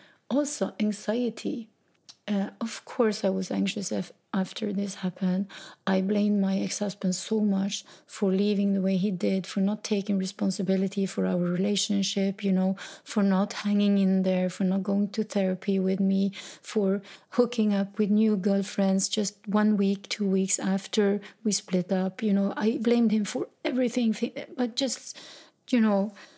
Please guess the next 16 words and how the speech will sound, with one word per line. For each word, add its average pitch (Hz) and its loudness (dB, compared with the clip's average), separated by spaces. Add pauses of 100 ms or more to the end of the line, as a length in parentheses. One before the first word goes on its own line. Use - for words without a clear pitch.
for 233 0
being 214 2
as 226 0
he 214 2
was 202 0 (220)
during 220 4
our, 180 0
our 196 2
relationship. 196 0 (760)
And 226 2
of 233 -4
course, - 0
he 220 0
kept - -4
being 180 2
that 185 -4